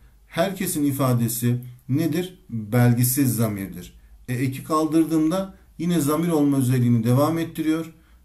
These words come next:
Dolayısıyla arkadaşlar doğru cevabımız da bu yüzden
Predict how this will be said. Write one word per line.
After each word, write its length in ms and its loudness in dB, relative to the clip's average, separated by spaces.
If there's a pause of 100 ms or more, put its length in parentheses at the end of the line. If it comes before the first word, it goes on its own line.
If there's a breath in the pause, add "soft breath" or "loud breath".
Dolayısıyla 460 0
arkadaşlar 640 -2
doğru 260 2
cevabımız 580 2
da 160 -2
bu 60 0
yüzden 420 2